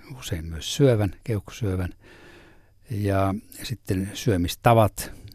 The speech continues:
ö, jotka vaikuttavat sitten sydämen ja verisuonten kuntoon.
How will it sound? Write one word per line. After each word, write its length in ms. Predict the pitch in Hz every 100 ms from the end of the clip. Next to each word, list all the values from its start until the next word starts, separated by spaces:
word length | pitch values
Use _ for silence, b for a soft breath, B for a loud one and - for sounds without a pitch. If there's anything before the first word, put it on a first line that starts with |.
| B _ _ B B B B B B _ _ - _ -
ö, 260 | 92 92 85 B B B -
jotka 560 | 104 90 - 104 92 92 101 - _ b b b b b b b b -
vaikuttavat 580 | 92 101 - 104 98
sitten 340 | - 107 - 98
sydämen 500 | - 107 98 92 90
ja 120 | 95
verisuonten 600 | 101 95 104 95 92 90 B B - - -
kuntoon. 560 | - 92 90 95 90